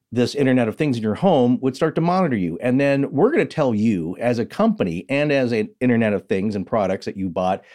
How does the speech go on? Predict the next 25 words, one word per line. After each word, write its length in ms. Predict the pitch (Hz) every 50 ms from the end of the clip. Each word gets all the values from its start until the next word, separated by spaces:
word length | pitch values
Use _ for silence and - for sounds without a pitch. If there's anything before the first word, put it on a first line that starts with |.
| - - - - _ -
how 160 | - - 202
to 80 | 214 220
live 200 | 208 202 208 180
your 120 | 160 175 175
life 240 | 165 156 156 139 120
better. 460 | 113 110 127 - - - - - - _ _ - _ _ _ -
You 160 | 139 190 233
need 160 | 240 233 202
to 80 | 180 165
not 240 | 160 170 185 185 -
order 320 | - 160 180 180 165 165 147
that 200 | 147 139 127 -
selection 460 | - 147 147 147 143 - - 139 131
of, 180 | 131 120 104
uh, 240 | 110 120 110 110 110 107 - _
frozen 420 | _ - - 165 165 151 151 147 131
cheesecakes. 640 | - - 180 156 147 139 - - 104 90 104 110 - - - -
Instead, 460 | 143 147 139 - - 175 147 139 139
we're 80 | 139 135
gonna 120 | 139 139
get 200 | 131 123 139 -
you 60 | - 127
an 80 | 123
exercise 480 | 123 113 - 120 104 - 107 95 85 82
ball. 420 | 78 80 80 69 - - - -